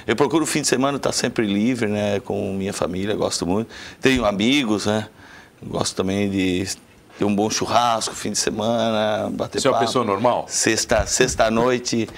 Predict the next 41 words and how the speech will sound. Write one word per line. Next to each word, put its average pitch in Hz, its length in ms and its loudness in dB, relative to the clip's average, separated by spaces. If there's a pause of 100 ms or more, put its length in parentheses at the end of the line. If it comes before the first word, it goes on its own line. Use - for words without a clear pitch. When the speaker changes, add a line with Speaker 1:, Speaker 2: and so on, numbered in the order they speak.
(420)
Speaker 1:
é 95 400 0
muito 107 300 0
bom. 113 280 2
Quando 110 240 2
eu 104 220 2
tinha 104 200 0
minha 104 200 0
casa, 107 260 2
eu 98 40 2
gostava 101 300 2
muito 101 200 -2
de - 80 -6
cozinhar, 101 580 0
né, 107 140 -6
com, 107 400 -6
com 107 100 -4
os 101 140 -4
amigos 95 460 -2
lá. 110 300 -2 (400)
Tem - 240 -4
vários 104 340 2
frequentadores 104 840 2
assíduos 110 640 0
da 101 100 -2
minha 104 220 0
casa 113 480 0 (540)
que 107 840 0 (320)
a 92 120 -2
gente 110 160 0
se - 100 -2
divertia 110 400 2
muito 110 300 0
na 104 80 0
sexta, 110 400 0
já 104 240 0 (340)
iniciava 98 360 2
a - 20 0
sexta 113 340 0
sempre. 104 360 0
E - 20 0
daí, 135 260 0